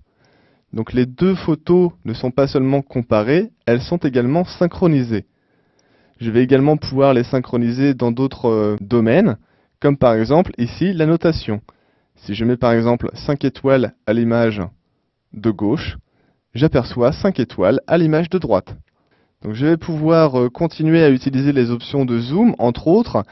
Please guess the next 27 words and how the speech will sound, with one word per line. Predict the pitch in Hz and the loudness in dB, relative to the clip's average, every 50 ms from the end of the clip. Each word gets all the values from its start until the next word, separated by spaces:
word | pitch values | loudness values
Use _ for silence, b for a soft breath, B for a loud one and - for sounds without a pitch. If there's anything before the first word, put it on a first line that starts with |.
| B B B B - | B B B B 0
à | 117 135 | 2 4
l'aide | 143 151 160 160 139 131 117 110 113 117 | 6 6 4 4 4 4 2 2 0 0
de | - 139 | 0 2
la | 139 135 | 2 2
petite | - 147 139 139 135 - | 2 0 -2 -2 -4 -4
réglette | - - 147 139 139 143 147 151 151 - - 107 | -2 -2 -2 -2 0 0 2 2 0 0 -4 -6
zoom, | 110 120 135 151 160 151 131 113 107 - b b b b b b b - | -6 -4 -4 -2 0 0 0 0 -2 -4 b b b b b b b -8
donc | 123 123 - - | -8 -8 -6 -6
l'outil | 143 143 143 - - - 151 156 151 - - | -4 -4 -4 -6 -8 -10 -6 -6 -6 -6 -6
ici | 123 143 143 - - - - 165 160 156 | -6 -6 -6 -8 -12 -10 -8 -6 -4 -2
dans | 143 131 | 0 0
le | 127 123 120 | 2 2 2
menu | 120 120 120 123 123 123 - | 2 0 2 2 0 0 0
en | - 117 113 | 0 -2 0
bas, | 107 117 120 151 214 247 b b b b _ | 0 2 2 2 2 0 b b b b _
que | - 139 | -6 -4
je | 123 127 131 | -2 0 -2
vais | 135 | -2
pouvoir | - - 139 139 135 127 | -2 -2 0 0 2 2
déplacer | 127 135 131 - 139 127 - - 135 131 127 | 2 0 0 2 0 -2 -2 -2 -2 -2 -2
sur | 131 - 120 127 | -2 -2 0 0
la | 117 110 | 0 0
gauche | 110 113 127 127 123 98 - - - - - - | 0 -2 -2 -2 -2 -4 -6 -10 -14 -16 -20 -16
pour | - 120 113 110 | -12 -8 -6 -6
réduire | 104 98 107 110 110 104 | -6 -4 -4 -4 -4 -4
le | 98 101 | -4 -6
zoom, | 101 107 117 147 180 | -6 -6 -6 -6 -6